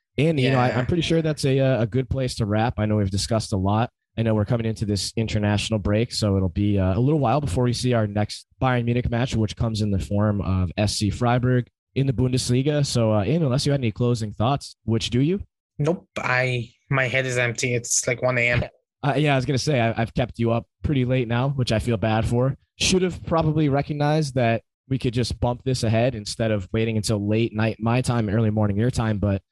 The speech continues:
Speaker 1: nonetheless, we got it done. So everybody, thanks again for listening to Bavarian Podcast Works.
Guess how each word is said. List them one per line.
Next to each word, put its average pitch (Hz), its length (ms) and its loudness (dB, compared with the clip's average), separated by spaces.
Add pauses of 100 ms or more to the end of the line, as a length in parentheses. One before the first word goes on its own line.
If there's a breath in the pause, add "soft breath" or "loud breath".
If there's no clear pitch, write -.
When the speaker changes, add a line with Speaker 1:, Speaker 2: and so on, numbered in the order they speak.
(140)
Speaker 1:
nonetheless, 160 520 0
we 139 80 -2
got 123 180 0
it 113 80 -6
done. 120 220 -2
So 131 160 -2
everybody, 131 560 0
thanks 127 340 -4
again 113 300 0
for 107 200 0
listening 113 400 0
to - 80 -6 (340)
Bavarian 101 280 0
Podcast 98 540 0
Works. 113 280 -2